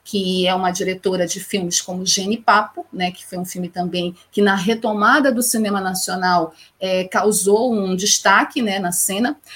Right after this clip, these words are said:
e com um roteiro baseado em uma peça do Márcio Meirelles, uma peça baiana do Márcio Meirelles. Tem como coordenador, o Márcio Meirelles, inclusive, a gente vai falar mais sobre isso,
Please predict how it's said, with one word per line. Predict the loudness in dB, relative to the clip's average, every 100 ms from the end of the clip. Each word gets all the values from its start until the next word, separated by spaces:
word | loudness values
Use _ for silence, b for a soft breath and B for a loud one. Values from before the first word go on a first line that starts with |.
| B B
e | -2
com | 4 6 6
um |
roteiro | 4 2 4 4 6
baseado | 4 4 6 6 6 6
em | 6
uma | 6 4
peça | 2 2 4 6 4 2 2
do | 4 6
Márcio | 6 6 4 2 4 4
Meirelles, | 4 4 4 4 2 -2
uma | -2
peça | 0 2 4 2 -2
baiana | 0 2 4 6 6 4 0
do | 2
Márcio | 2 2 2
Meirelles. | 2 4 2 2 -2 -4 -6 -8 -16 -16 _
Tem | 2 2 2
como | 4 6 6 4
coordenador, | 2 4 4 6 8 6 6
o |
Márcio | 4 4 4 2
Meirelles, | 4 4 4 2
inclusive, | 0 0 0 0 -2 -2
a |
gente | -4 -4
vai | -4
falar | -2 -2
mais | 0 -2 -4
sobre | -4 0
isso, | 2 2 -2